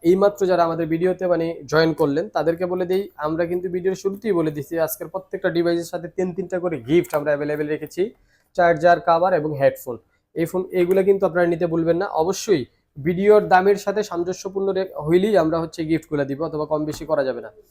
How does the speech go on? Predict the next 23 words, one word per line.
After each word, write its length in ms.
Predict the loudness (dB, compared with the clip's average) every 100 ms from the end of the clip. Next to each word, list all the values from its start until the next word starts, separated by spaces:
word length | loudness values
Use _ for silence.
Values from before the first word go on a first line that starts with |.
| _ _ 2
এরপরে 260 | 4 4 0
চলে 160 | 2
যাবো 160 | 0 2
Redmi 340 | 0 2 2
বারো, 240 | 6 6 4
এটা 80 | -2
হচ্ছে 140 | -6
ছয় 260 | -6 -2 -2
একশো 180 | -2
আঠাশ, 240 | -2 -2 -4
ফুল 200 | -2 -2
ফ্রেশ 300 | -2 -6 -6
কন্ডিশনে 400 | -6 -6 -4 -4
আছে, 160 | -4 -4
কোনো 180 | -2 2
জায়গায় 160 | 4
একটা 340 | 2 0 -2 0
ডেন্ট 220 | 0 0
বা 160 | 0 0
স্ক্র্যাচ 260 | -2 -6
দেখাইতে 280 | -2 0 0
পারবেন 280 | -2 -2 -2
না, 180 | -4